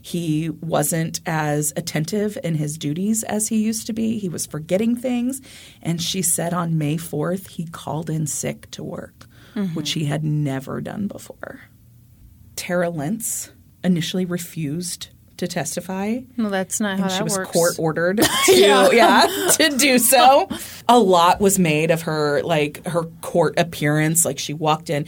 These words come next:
Speaker 1: The news article said she wore scarlet, and she really wore a magenta shirt. She wore her promise ring to court.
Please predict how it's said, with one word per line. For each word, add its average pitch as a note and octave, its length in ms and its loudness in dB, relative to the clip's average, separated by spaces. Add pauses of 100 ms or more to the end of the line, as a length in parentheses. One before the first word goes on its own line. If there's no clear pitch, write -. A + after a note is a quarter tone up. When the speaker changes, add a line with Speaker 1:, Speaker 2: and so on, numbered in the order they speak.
(220)
Speaker 1:
The F3 220 2
news D3+ 280 4
article C#3+ 340 0
said C#3+ 280 -2
she - 360 0
wore C3 280 -8
scarlet, B2+ 840 -4
and F#3 160 -4
she - 120 -10
really - 260 -8
wore - 160 -6
a - 360 -4
magenta D#3+ 680 -4 (320)
shirt. - 420 -10 (220)
She - 200 -8
wore D3+ 220 -4
her - 140 -10
promise - 680 -10
ring F#3 320 -10 (760)
to - 100 -20
court. - 380 -18